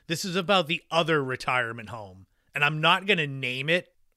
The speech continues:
because this is not going to be a flattering segment on the podcast, so I'd rather keep it vague, but you'll get the idea. You'll be able to paint a picture in your head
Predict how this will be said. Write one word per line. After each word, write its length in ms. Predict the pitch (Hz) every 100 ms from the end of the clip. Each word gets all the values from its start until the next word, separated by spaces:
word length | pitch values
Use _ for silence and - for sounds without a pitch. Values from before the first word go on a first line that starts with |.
| 143
because 420 | 151 165 165 127
this 240 | 127 185
is 160 | 202 143
not 400 | 156 147 165 160
going 240 | 170 170
to 60 | 160
be 180 | 160 151
a 60 |
flattering 760 | - - 139 135 139 147 147 135
segment 640 | - - 143 139 151 160
on 160 | 131 135
the 100 | 123
podcast, 800 | - 123 127 127 151 143 139 -
so 160 | - 156
I'd 140 | 156
rather 420 | 156 170 165 165
keep 320 | 160 - 180 170
it 120 | 127
vague, 600 | 117 135 131 139 151 143
but 160 | 139 139
you'll 280 | 147 180
get 200 | 175 208
the 140 | 170 185
idea. 640 | 170 156 123 143 147 160
You'll 160 | 165 151
be 140 | 165
able 140 | 190 170
to 60 |
paint 280 | - 175 156
a 40 |
picture 440 | 139 - - 160 147
in 80 | 139
your 140 | 120
head 400 | - 139 139 113